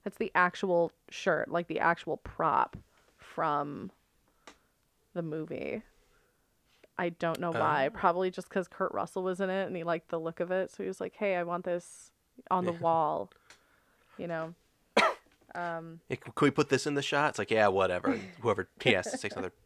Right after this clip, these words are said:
Speaker 2: bump of coke.
Speaker 1: Yeah. Um, and I think it goes without saying, but Zoe Bell did all of her own stunts for this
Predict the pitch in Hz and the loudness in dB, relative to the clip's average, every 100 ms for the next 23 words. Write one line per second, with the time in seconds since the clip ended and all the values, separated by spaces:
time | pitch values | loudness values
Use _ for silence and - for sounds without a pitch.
0 | _ 92 95 98 95 - _ _ 165 _ | _ -4 0 0 0 -4 _ _ -20 _
1 | _ - - - - - - - _ - | _ -20 -18 -16 -18 -18 -20 -20 _ -4
2 | 190 180 254 269 302 302 269 269 240 214 | -4 0 0 0 0 2 2 4 4 4
3 | - 214 214 208 214 214 214 190 185 185 | 6 4 4 2 6 6 6 6 4 4
4 | 185 - 185 180 185 175 170 - - 160 | 2 6 6 6 2 2 0 -2 0 0
5 | 156 - - 160 151 139 165 147 - - | -2 -12 -4 0 0 -2 -2 -2 -4 -16
6 | - | -20